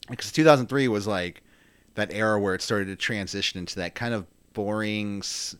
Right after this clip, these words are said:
there was that era of, like, boring SmackDown, like, Deuce and Domino era.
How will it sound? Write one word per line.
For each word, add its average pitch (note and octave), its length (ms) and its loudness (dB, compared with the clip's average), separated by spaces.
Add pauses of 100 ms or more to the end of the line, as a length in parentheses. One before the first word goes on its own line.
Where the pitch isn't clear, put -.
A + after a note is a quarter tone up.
(460)
there D3 80 2
was E3+ 80 2
that G#3 160 6
era C#3+ 320 6
of, A2+ 100 2
like, A2 220 0
boring A#2 340 4
SmackDown, A2 1200 2
like, F2+ 300 -4
Deuce A#2+ 260 2
and A2 100 0
Domino G#2 760 4
era. G#2 580 2